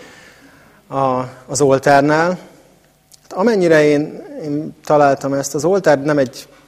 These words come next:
kicsi hely volt, de amin bemutattak áldozatokat, már önmagában egy, egy, egy elég méretes, mm, építmény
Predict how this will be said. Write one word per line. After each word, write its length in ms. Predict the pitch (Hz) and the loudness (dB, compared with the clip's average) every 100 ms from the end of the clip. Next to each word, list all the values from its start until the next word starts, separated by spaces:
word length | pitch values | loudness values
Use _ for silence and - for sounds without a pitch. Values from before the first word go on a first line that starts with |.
| - | -6
kicsi 240 | 151 - | -6 -4
hely 240 | 127 131 131 | -2 -2 0
volt, 260 | 139 151 | 0 0
de 460 | 139 135 135 131 - _ _ _ | 0 0 -2 -6 -20 _ _ _
amin 260 | 143 139 131 | -12 -10 -2
bemutattak 500 | 143 143 131 - 123 | -2 -2 -4 -6 -6
áldozatokat, 720 | 127 143 165 170 196 202 196 - - - | -6 -4 -8 -8 -8 -8 -10 -20 -20 -4
már 180 | 160 156 | 4 4
önmagában 540 | 156 143 139 135 131 | 4 2 2 2 0
egy, 340 | 131 127 - - | -2 -4 -10 -16
egy, 220 | 143 135 - | -14 -16 -12
egy 140 | 143 | -8
elég 220 | 135 135 123 | -4 -4 -4
méretes, 800 | 135 143 131 127 131 - - - - - - _ _ _ 135 | 0 2 0 -4 -8 -8 -14 -18 -20 -20 -20 _ _ _ -14
mm, 280 | 127 123 123 - _ _ _ _ - - | -12 -10 -12 -16 _ _ _ _ -20 -6
építmény 680 | 143 131 135 156 170 190 | -6 -4 -8 -4 -4 -4